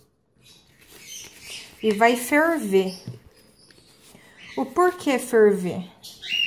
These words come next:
Primeiro, eu peguei no lixo. Tudo bem que era um lixo que só tinha palha de milho e cana, mas eu peguei num lixo. Segundo,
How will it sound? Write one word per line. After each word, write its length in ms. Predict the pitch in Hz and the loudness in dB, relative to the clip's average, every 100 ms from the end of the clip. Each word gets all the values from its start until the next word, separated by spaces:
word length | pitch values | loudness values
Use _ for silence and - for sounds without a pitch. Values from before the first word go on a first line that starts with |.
| - - - - _ - _ _ - | -6 -14 -20 -20 _ -20 _ _ -14
Primeiro, 400 | 302 294 208 196 | -6 0 2 2
eu 60 | |
peguei 240 | 226 220 240 | 2 0 0
no 120 | 349 | 0
lixo. 480 | 208 - - - - - - - - - - - - - - - _ _ | -2 -6 -10 -10 -14 -12 -10 -10 -12 -16 -16 -18 -18 -18 -18 -20 _ _
Tudo 220 | - 226 | -6 -4
bem 240 | 247 240 233 | 0 0 0
que 100 | 226 | 2
era 100 | 202 | 0
um 120 | 196 | 2
lixo 300 | 196 226 233 | 2 0 -2
que 120 | - | -6
só 100 | 226 | -8
tinha 300 | 214 - 247 | -8 -10 -16
palha 320 | - 220 202 | -8 -8 -8
de 140 | 190 196 | -8 -6
milho 220 | 202 233 | -4 -4
e 40 | |
cana, 460 | 294 - 170 156 170 - - | -6 -4 -4 -4 -10 -12 -8
mas 180 | 190 180 | -4 -2
eu 80 | 180 | 0
peguei 300 | 196 196 196 | 0 2 2
num 260 | 214 285 226 | 2 0 -2
lixo. 400 | 165 - - - - _ _ _ _ _ - _ _ _ _ _ _ - | -8 -10 -12 -14 -20 _ _ _ _ _ -20 _ _ _ _ _ _ -10
Segundo, 840 | - 302 262 262 214 185 175 | -4 -2 0 0 2 0 -4